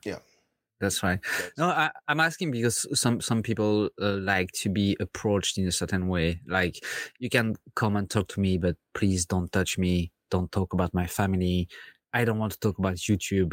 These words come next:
Speaker 2: when I'm at Maker Central because everybody's s-, talking about YouTube or, or social media. I just want to have to chat with, like, real people and, and talk about what's common between us, like our passion and what we are making and all that kind of stuff. So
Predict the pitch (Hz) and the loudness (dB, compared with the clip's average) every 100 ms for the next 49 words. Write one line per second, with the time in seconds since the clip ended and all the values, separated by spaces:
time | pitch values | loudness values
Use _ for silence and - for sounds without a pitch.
0 | - 95 92 90 87 95 90 90 - - | -2 0 2 0 0 -2 -2 -2 -4 -2
1 | 90 85 90 87 87 82 85 85 - - | -2 0 -2 -2 0 0 0 0 0 -2
2 | - - - 85 76 90 82 85 - 85 | -4 -4 -2 -2 -2 -2 -2 -2 0 -2
3 | - 90 85 85 85 - - 87 80 _ | 0 0 2 2 0 -2 -2 0 0 _
4 | - - 90 - 82 87 80 85 80 87 | -6 -2 0 0 0 0 0 0 0 -2
5 | 85 85 - 80 82 - - - - 82 | -2 -2 -2 0 0 -2 -8 -6 0 0
6 | 78 - 85 80 76 - - - - 82 | 0 -2 0 2 0 0 -2 -10 -2 -2
7 | 76 95 87 87 82 - 82 85 85 80 | 0 0 2 2 0 -2 0 2 2 0
8 | 87 82 - 87 85 - 87 - 85 82 | 0 -2 0 0 0 0 -2 0 0 0
9 | - _ 98 92 98 92 92 - - - | -4 _ -12 -10 -6 -2 0 2 2 0
10 | - 117 98 92 90 85 - - - - | 0 2 2 2 0 -2 -6 -10 -8 -10
11 | - 107 - 98 90 82 - 87 - 95 | -2 -2 2 2 2 2 0 0 0 0
12 | 90 87 98 90 - 87 85 82 82 85 | 0 0 0 2 2 2 2 0 0 -2
13 | - 90 85 85 82 85 85 85 78 87 | 0 0 2 0 -2 0 2 2 0 -4
14 | - 87 82 - 92 - 101 | -2 -4 -2 0 0 0 0